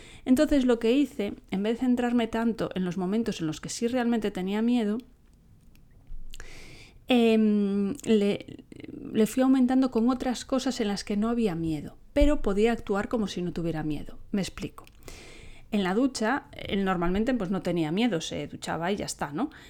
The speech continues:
Pero él tenía interiorizado que él es un niño miedio-,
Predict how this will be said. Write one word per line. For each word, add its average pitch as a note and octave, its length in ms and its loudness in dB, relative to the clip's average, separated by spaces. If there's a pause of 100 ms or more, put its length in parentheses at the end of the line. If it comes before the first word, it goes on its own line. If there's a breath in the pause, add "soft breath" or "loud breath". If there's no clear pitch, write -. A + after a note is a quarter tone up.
(280 loud breath)
Pero D4+ 380 2
él A#3+ 200 0
tenía F#3+ 200 -2
interiorizado A3+ 800 2
que A#3 120 -4
él F3 60 -2
es G#3 120 -4
un A#3 100 2
niño F#3 220 0
miedio-, F#3+ 420 -2